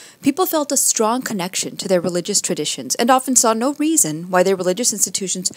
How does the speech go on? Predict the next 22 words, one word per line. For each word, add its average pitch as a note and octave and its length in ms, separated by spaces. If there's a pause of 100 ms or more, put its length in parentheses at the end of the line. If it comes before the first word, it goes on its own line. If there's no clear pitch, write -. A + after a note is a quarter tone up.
shouldn't F#4 360
have D#3 160
some E3+ 220
influence E3+ 520
in E3 100
secular D#3+ 560
political D3+ 540
institutions. - 760 (420)
At A3 100
the A3 80
same F3+ 220
time, G#4 300
though, E3 260 (260)
these D4+ 220
people D4 260
did F#3 160
not G#3 300
want D#3 200
their F3+ 120
political F#3 520
institutions C#3+ 640
to G3+ 120